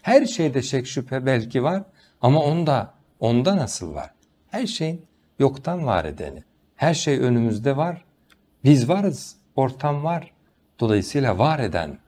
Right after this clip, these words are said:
var edici kudret. Her şeyin ona rücu ettiği, emriyle var edip yaratmış kudret. Dolayısıyla kul bunu çok iyi biliyor.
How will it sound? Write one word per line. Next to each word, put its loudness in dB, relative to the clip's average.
var -2
edici -12
kudret. -16
Her 0
şeyin -6
ona -2
rücu -4
ettiği, -10
emriyle -2
var 0
edip -8
yaratmış -12
kudret. -18
Dolayısıyla 2
kul -2
bunu -2
çok -6
iyi 0
biliyor. -2